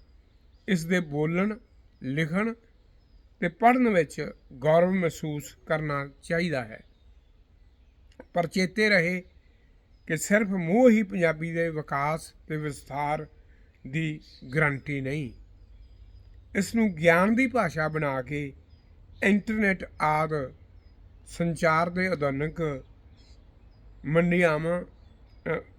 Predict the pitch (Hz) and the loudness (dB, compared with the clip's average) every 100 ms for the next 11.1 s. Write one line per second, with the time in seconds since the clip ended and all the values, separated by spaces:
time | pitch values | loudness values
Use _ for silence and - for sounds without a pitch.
0 | - - 156 165 180 185 180 190 190 - | -20 -10 -4 0 4 4 4 0 -4 -10
1 | - 143 151 123 147 160 185 185 160 165 | -16 -2 -2 0 0 2 2 0 -2 -4
2 | 160 143 147 156 165 170 160 147 139 143 | -6 -4 0 2 0 -2 -4 -4 -6 -8
3 | - - - 156 160 151 127 110 113 - | -18 -20 -14 -2 0 2 0 -6 -12 -16
4 | - - - - - - - - - - | -20 -20 -20 -20 -20 -20 -20 -20 -20 -20
5 | - 165 - 170 185 214 247 180 190 - | -2 -2 2 4 4 4 -2 -2 -4 -6
6 | - 262 220 - 185 143 - - - - | -12 -6 -6 -2 -4 -4 -10 -20 -20 -18
7 | 131 - 180 180 185 170 - 135 123 - | -14 2 4 4 2 -2 -4 -10 -10 -12
8 | - - - - - - - - - 156 | -20 -20 -20 -20 -20 -20 -20 -20 -4 4
9 | 156 151 170 165 147 139 - - - - | 6 6 4 2 0 -10 -20 -20 -20 -20
10 | _ - 143 156 160 160 190 165 131 127 | _ -8 -4 0 0 2 2 0 -2 -4